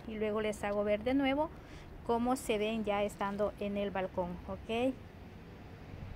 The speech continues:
Y bueno, aquí les hago ver cómo se miran mis surfines en el balcón. Miren cómo se ven. Qué bonito color me hacen.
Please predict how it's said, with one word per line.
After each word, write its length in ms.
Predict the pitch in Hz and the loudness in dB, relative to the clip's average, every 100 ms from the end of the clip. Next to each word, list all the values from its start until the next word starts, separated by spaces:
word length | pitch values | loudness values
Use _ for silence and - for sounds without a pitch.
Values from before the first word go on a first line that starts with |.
| - - - - - - - - - - - | -10 -14 -16 -20 -20 -20 -12 -10 -10 -10 -6
Y 140 | 220 185 | -4 -2
bueno, 400 | 190 240 330 370 - - - - - | 0 4 4 2 -4 -14 -14 -10 -4
aquí 300 | 202 - 214 | -4 -2 0
les 240 | 214 - | 0 4
hago 280 | 208 196 185 | 4 6 4
ver 420 | 190 196 214 202 - | 4 4 2 0 -6
cómo 300 | - 208 196 | 0 0 2
se 220 | 208 - 190 | 0 0 2
miran 480 | 196 202 196 196 202 | 2 2 2 2 0
mis 280 | 196 - - - - - - - - - - - | 0 -2 -10 -16 -16 -16 -18 -18 -18 -18 -18 -14
surfines 920 | - - 226 208 - 233 220 214 202 | -10 2 4 4 0 0 2 0 -2
en 100 | 202 | 0
el 140 | 196 196 | 0 0
balcón. 520 | 185 190 - 285 381 381 - - - | 0 -2 4 6 6 2 -8 -18 -10
Miren 300 | 214 208 214 | -4 -2 -2
cómo 280 | 208 202 202 | -2 -2 -2
se 200 | - 220 | -4 -2
ven. 100 | 381 440 - - - - - - - - - - - - | -2 -2 -10 -18 -20 -18 -18 -18 -18 -20 -20 -18 -18 -8
Qué 200 | 240 240 | 2 4
bonito 420 | 240 233 226 233 | 6 4 2 -2
color 360 | 220 214 208 208 208 | -2 0 2 2 2
me 220 | 202 196 | 0 0
hacen. 420 | 208 247 - 294 | 0 -2 -2 -2